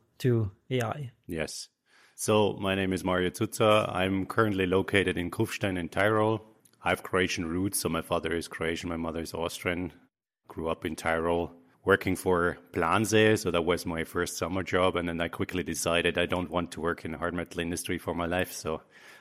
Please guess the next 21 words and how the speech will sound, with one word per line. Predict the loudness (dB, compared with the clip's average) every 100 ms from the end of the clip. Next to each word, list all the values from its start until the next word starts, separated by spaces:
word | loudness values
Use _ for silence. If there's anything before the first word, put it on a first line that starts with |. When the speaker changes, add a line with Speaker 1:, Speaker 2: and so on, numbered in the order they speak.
| _
Speaker 2:
I | -8
decided | -6 -4 -4 -2 0 -2 -4
to |
go | -6 -6
studying, | -4 -2 2 4 6 4 0 -10 -20 -20 -12 -6
which | 0 0
I |
did | 2 0
in | 0
Innsbruck, | 0 2 2 2 -2 -6
uh, | -2
economics, | -2 -2 -2 0 0 -2 -6 -8 _ _ -6
uh, | -4 -2
and | -2 0 -2 -4
information | -8 -4 -2 -2 -4
systems. | -4 -4 -4 -4 -6 -10 _ _ _ _ -20 -20 -4
And | 0 2 2 0 -4 -2 4
yeah, | 4 4 -6
it |
was | 0 4
a | 6 4